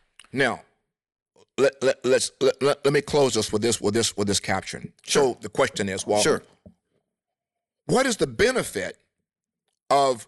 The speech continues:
Speaker 1: me, uh, uh, walking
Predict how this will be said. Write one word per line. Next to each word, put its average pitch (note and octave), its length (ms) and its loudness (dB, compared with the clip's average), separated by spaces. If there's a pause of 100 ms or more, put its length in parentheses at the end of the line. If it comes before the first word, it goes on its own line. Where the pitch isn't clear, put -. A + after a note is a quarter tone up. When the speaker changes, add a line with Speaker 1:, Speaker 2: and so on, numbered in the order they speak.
Speaker 1:
me, C#3+ 560 -4 (360)
uh, G#2 380 2 (960)
uh, A2 400 2 (2500)
walking B2+ 840 0